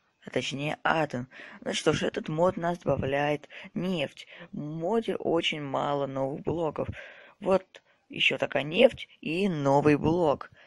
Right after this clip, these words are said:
К сожалению, у него нет названия, но он похож на глину, но он ещё, так сказать, гля-, ну, он как бы сделан из глянца. И также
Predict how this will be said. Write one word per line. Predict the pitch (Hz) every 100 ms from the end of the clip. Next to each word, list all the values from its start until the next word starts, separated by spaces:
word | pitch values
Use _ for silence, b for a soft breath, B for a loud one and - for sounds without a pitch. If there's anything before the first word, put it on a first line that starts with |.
| b
К | -
сожалению, | 135 147 196 185
у | 147
него | 135 135 143
нет | 131 131
названия, | 131 135 147 165 147 127
но | 139 143 170 208 196 B B B B
он | - 151 175
похож | - - 151 135 131
на | 131 127
глину, | - 190 196 143
но | 131 139 170 196 -
он | 151
ещё, | 151 143 143 147 156 B B B -
так | - -
сказать, | - 131 180
гля-, | - - 143 143 - - B B B B -
ну, | - - -
он | - 170 165 156 - -
как | - -
бы | 151
сделан | 131 - 139 135
из | -
глянца. | 143 143 135 - - - _ b b b
И | - 220
также | 214 165 180 190 160